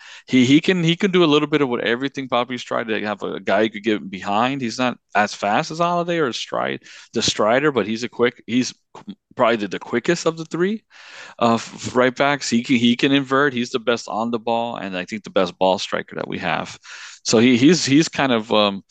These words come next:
Oscar said he had wished he had gone to him earlier at that right back spot. That international break came at a good time to get, get him acclimated. Now he's, he's got that right back spot on a lock.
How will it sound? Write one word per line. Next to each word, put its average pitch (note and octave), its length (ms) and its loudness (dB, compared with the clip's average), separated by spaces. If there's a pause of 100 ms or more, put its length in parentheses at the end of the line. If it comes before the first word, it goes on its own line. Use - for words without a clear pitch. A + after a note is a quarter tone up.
(240)
Oscar A#2+ 280 0
said C3 160 2
he B2+ 60 4
had B2 80 4
wished A#2+ 200 -2
he C3+ 80 -2
had A#2 80 -4
gone B2 200 -4
to A#2+ 100 -10
him A#2+ 200 -6
earlier A2+ 380 -2
at F#2 80 -6
that E2+ 140 -6
right G1+ 240 -4
back - 240 -4
spot. A2 400 -2
That G2+ 200 -2
international G#2+ 500 -2
break G#2+ 180 0
came G#2 200 -4
at G2 100 -2
a F#2+ 40 -4
good F#2+ 220 -4
time G#2+ 400 -4 (400)
to - 100 -8
get, G2 220 -2
get G2+ 160 0
him G2 120 -4
acclimated. A#2 640 -2
Now G#2+ 220 0
he's, A2+ 300 -8
he's A2+ 240 -2
got A2+ 160 -2
that G#2 100 -2
right G2 240 0
back G#2+ 180 -6
spot A2 240 -8
on F#2+ 120 -8 (140)
a - 80 -2
lock. G2 400 2